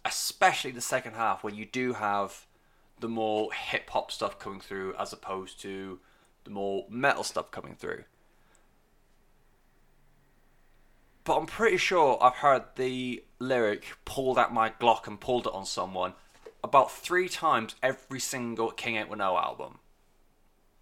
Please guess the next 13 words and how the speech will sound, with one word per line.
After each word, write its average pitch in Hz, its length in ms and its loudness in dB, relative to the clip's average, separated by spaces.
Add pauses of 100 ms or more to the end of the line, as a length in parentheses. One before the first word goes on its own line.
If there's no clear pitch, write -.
(460)
You 131 100 -6
know? 240 400 10 (1500)
God 247 280 12
fucking 107 400 6
damn, 87 320 0
man. 85 260 -6 (720)
If, - 400 0
like, - 200 -6 (960)
I - 40 -12
feel 208 200 8
bad 139 300 10
now, 113 140 6
'cause 123 200 -6